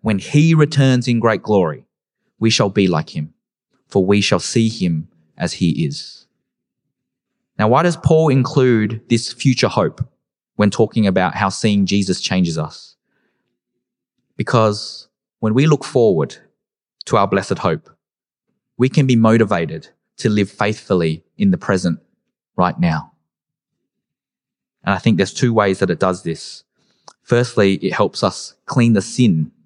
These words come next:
in our lives right now. See, in that same First John passage in chapter three, it says, "Beloved, we are God's children now, and what we will be has not yet appeared, but we know that when he appears,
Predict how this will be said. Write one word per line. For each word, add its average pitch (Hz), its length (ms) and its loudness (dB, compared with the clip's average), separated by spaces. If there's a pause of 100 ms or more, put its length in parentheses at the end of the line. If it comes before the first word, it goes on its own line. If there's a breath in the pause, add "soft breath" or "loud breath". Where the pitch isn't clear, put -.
(160)
in 98 160 2
our 92 120 2
lives 82 720 -2 (160)
right 87 220 0
now. 80 340 -2 (1700)
See, - 140 -2
in 92 60 2
that 98 120 -2
same 110 240 0
First 101 300 0
John 104 180 2
passage 92 380 -2
in 90 80 2
chapter - 240 -8
three, 101 220 0
it - 60 -6
says, 95 160 -2
"Beloved, 101 460 0
we 101 140 0
are 101 80 0
God's 101 300 0
children 107 440 0
now, 123 380 2 (280 loud breath)
and 110 140 -2
what 120 180 2
we 123 80 2
will 113 140 2
be 127 240 2
has 117 240 -4
not 123 220 2
yet 113 120 0
appeared, 143 480 -2
but 107 140 0
we 113 100 2
know 127 240 2
that 107 140 0
when 117 160 2
he 120 160 2
appears, 107 580 0